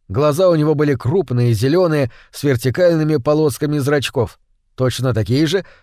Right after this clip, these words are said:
как у находившихся поблизости кошек, а над пухлыми губами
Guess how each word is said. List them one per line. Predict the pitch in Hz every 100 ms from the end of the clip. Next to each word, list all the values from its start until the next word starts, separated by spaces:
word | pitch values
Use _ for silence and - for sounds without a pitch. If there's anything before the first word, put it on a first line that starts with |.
| _
как | - 123
у | 147
находившихся | 135 127 127 135 175 - 185 196
поблизости | 185 160 127 156 165 147 185
кошек, | - 170 110 - - _ _ _
а | - 117
над | 131 -
пухлыми | 156 127 131 127
губами | 107 123 185 190